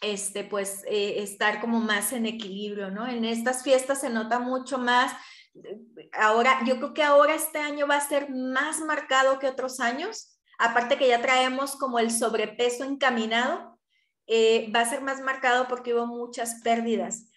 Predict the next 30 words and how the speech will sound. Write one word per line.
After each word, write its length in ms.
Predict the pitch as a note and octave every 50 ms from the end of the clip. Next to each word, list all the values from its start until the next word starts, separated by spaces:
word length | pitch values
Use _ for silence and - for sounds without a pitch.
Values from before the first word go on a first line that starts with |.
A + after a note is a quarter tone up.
| _ _ _ _ -
o 200 | G#3+ A3 A3 -
porque 260 | A3 A3 - - A#3
hay 120 | A3 A3+
muchas 320 | A#3 A#3 A#3 C4+ C4 - -
personas 720 | B3+ A3+ A#3 - A#3+ A#3 A#3 A#3 A#3+ A#3+ A#3+ A#3 - - -
que, 420 | B3 A#3+ A#3 A#3 A#3+ B3 B3 - -
eh, 100 | A3+ A3 A3 A3
no 180 | A3+ A3 A3
van 240 | A3+ A3+ A3+ A3+ A3+
a 140 | A3+ A3+ A3+
estar, 640 | A3 A3 - - - - - A#3+ A#3 A#3+ A#3 A#3 A#3+
no 100 | A#3 A#3
se 120 | A#3 B3+
van 120 | A#3 A#3
a 120 | A#3 A#3 A3+
poder 300 | A3+ G#3+ G#3+ A3 A3 A3
ver, 240 | G#3+ A3+ A3+ A#3 A3+
viven 340 | A3+ A3 A3 G#3 G#3+ A3
lejos, 380 | A3+ A#3+ B3 A#3+ A#3+ B3+ A#3 A#3
están 300 | G#3+ - - G3+ G3+ G#3
gastados, 680 | G3+ G3+ G3+ - - - A#3 A#3 A#3 A3+ A3 A3 A3+ A#3
hay 200 | A#3 A3 A3 A3
desempleo, 840 | G#3+ G#3 - - G#3+ G3+ G3 G3 G3 A#3 A#3 A#3 A#3+ A#3+ A#3 G#3+ -
hay 180 | G#3+ A3+ A3+
muchas 520 | A3+ A#3 A#3 B3 C4 C4+ C#4 C#4 C#4+ C4 C4+
situaciones 680 | C#4+ A#3+ - A3+ A#3 A#3 - B3+ B3 B3 C4 C4 -
que 120 | - A#3 A3
van 160 | G#3+ G#3 G#3+
a 100 | A3+ A3+
generar 520 | A#3+ A#3+ A3+ A3 G#3+ G#3+ G#3+ G#3+ G#3+ -